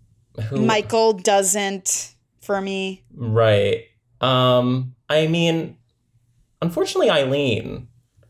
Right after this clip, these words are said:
Speaker 1: where I'm like,
Speaker 2: Yeah.
Speaker 1: I'm just like, and we, we can talk about this more as the season progresses, but, like, I'm just, like, so, like, as much as I, I was like, "Come on, Eileen, have a, have an episode." Like, I think
Speaker 2: Yeah.
Speaker 1: that they would, they would do her fucking a dirty on that show.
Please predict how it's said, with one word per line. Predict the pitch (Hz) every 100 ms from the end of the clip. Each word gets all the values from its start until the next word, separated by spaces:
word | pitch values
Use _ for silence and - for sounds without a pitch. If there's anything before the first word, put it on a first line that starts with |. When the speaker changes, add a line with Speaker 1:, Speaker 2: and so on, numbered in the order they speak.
| _ _ _
Speaker 1:
where | 139 139
I'm | 135 139
like, | 139
Speaker 2:
Yeah. | 196 190 190 190 - _
Speaker 1:
I'm | 147 156
just | 170 -
like, | 156 -
and | 147 185
we, | 240
we | 185
can | 185
talk | 202 156
about | 151 131
this | 120 -
more | 110 104
as | 101
the | 110
season | 107 107 104
progresses, | 107 110 110 107 113
but, | - -
like, | 110 - - _ _ - -
I'm | 123 127
just, | 127
like, | - 110
so, | - 101 98 98 -
like, | 101 101 - - 113
as | 110
much | 110
as | -
I, | 107 101 - - -
I | 107
was | 107
like, | 90 -
"Come | -
on, | 196 190
Eileen, | 143 139 139
have | 123 131
a, | 139 131 113
have | 127
an | 160
episode." | 170 151 110 110 - - - -
Like, | 107 107 -
I | 107
think | 107 117 113
Speaker 2:
Yeah. |
Speaker 1:
that | -
they | 107
would, | 95 90 104
they | 120
would | 127 104
do | 107 104
her | 101 95 90 - _ -
fucking | 98 92 90 85 - -
a | -
dirty | - 55 55 52 50 50 50 -
on | 98 101
that | -
show. | - 50 50 -